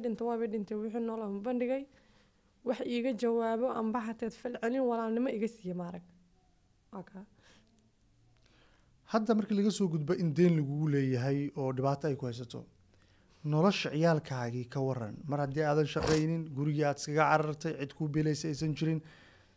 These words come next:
Speaker 2: sidee carruurtii hadda u nool yihiin?
Speaker 1: Wallahi gabartaas muslin oo wadda maahana, anigu hadda wax qaas uma galo. Labaatan iyo laba beri iga sii maqan yihiin. Wax qaasoo Safiyaanan u galana ma jiraan. Maxaa yeelay waxba ma hayo, mugta.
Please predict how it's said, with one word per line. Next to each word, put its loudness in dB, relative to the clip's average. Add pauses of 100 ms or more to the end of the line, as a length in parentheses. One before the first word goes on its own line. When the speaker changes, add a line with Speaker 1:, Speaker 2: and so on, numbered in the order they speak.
(140)
Speaker 2:
sidee 4
carruurtii 2
hadda -2
u 0
nool 4
yihiin? -2 (840)
Speaker 1:
Wallahi 2
gabartaas -2
muslin -2
oo -2
wadda -4
maahana, -2
anigu -2
hadda -4
wax -8
qaas -2
uma -4
galo. -8 (640)
Labaatan -4
iyo -2
laba 0
beri -4
iga -2
sii -4
maqan -2
yihiin. -2 (600)
Wax 0 (120)
qaasoo 0
Safiyaanan -2
u -4
galana 0
ma 0
jiraan. -4 (840)
Maxaa -2
yeelay 6
waxba -2
ma -2
hayo, 0
mugta. -8